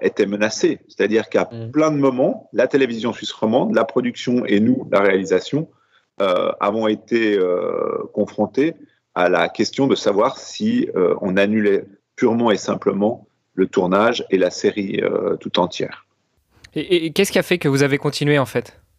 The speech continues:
Speaker 1: Bah, ce qui a fait que, qu'on a continué, ben, c'est que, c'est que finalement, il n'y avait pas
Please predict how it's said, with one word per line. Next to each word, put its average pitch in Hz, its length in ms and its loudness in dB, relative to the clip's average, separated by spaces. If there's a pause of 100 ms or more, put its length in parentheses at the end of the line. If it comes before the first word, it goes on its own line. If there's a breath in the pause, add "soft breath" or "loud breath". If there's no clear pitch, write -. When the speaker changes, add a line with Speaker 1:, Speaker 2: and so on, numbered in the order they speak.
(100)
Speaker 1:
Bah, 131 100 4
ce - 60 -4
qui - 100 2
a 202 60 6
fait - 160 4
que, - 140 -6
qu'on 147 280 0
a 135 80 4
continué, 156 600 2
ben, 101 180 2
c'est - 220 -4
que, 104 260 0
c'est 104 200 0
que 107 120 -4
finalement, 131 440 2
il 139 60 4
n'y 117 60 6
avait 98 140 4
pas 117 460 2